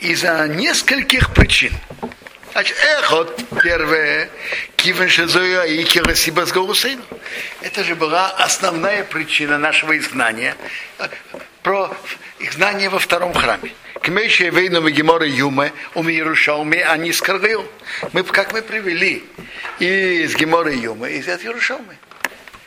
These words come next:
Что причина разрушения второго храма — это лашон ара. Это была основная причина. Им кейн, если так, кол камо шаганира гасак зоахет. Насколько мы не постараемся исправить это,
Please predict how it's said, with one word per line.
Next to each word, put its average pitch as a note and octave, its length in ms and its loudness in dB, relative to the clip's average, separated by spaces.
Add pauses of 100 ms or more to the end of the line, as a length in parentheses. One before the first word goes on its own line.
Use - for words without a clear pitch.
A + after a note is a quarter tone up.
Что E3 320 -4 (280)
причина G3 460 0
разрушения E3+ 480 0
второго D3+ 400 -2
храма — A#2+ 380 0
это C3+ 180 0
лашон F3 320 0
ара. C4 140 -2 (300)
Это F#3 180 -2
была F3 280 2
основная G3 420 0
причина. A3 440 -2 (920)
Им F3+ 240 0
кейн, D#3 420 0
если D3 260 0
так, C#3+ 460 -2 (440)
кол C#4 280 2
камо A#3 360 4
шаганира D#3+ 560 2
гасак D3+ 480 0
зоахет. C3+ 480 2 (840)
Насколько E3 580 2
мы E3 180 0
не F#3+ 180 0
постараемся D3+ 920 -2
исправить - 760 -2
это, - 300 -4